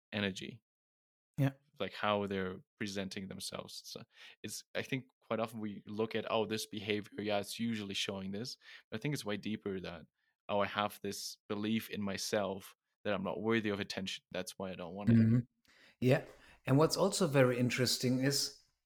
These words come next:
Speaker 2: what's the intention of the attention? So is your intention just to be true, just to do the things that you do without, like, seeking for outside attention or approval?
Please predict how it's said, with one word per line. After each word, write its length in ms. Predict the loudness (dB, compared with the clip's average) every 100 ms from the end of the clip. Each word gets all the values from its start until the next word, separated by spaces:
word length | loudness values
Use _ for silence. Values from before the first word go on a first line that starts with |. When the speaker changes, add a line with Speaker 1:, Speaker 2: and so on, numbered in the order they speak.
| _ _ _ _
Speaker 2:
what's 400 | 2 4 4 6
the 180 | 10 12
intention 680 | 10 10 8 10 10 8 8
of 240 | 2 4
the 120 | 4 2
attention? 600 | 0 0 2 0 -2 -10 _ _ _ _ _ _ _
So 260 | 6 8 8
is 180 | 10
your 160 | 10 12
intention 600 | 10 10 10 10 10 10
just 280 | 12 8 8
to 60 | 6
be 160 | 6
true, 440 | 4 2 8 10 10
just 280 | 10 6 6
to 220 | 2 2 6
do 140 | 8
the 100 | 8
things 360 | 6 8 8 8
that 240 | 4 4
you 80 | 0
do 380 | 8 10 10 6 _ _ _ _ _ _ _ _ 6
without, 520 | 10 12 12 12 6
like, 360 | 6 6 4 -6 _
seeking 480 | -2 2 4 6 4
for 240 | 4 0
outside 420 | 6 4 6 2 0
attention 480 | -2 0 2 4
or 140 | 4 4
approval? 500 | 6 8 12 12